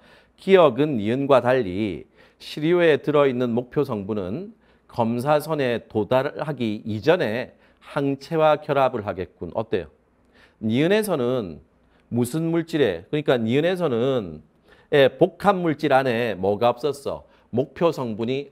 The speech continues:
어, 목표 성분만 있어요. 그죠? 그렇지만 기억에서는 복합 물질 안에 목표 성-,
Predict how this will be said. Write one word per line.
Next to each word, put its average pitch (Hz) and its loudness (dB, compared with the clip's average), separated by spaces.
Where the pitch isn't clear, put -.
어, - -14
목표 180 2
성분만 127 -2
있어요. 90 -10
그죠? 117 -6
그렇지만 131 -4
기억에서는 131 2
복합 185 -2
물질 170 -2
안에 143 -2
목표 160 -2
성-, 143 -6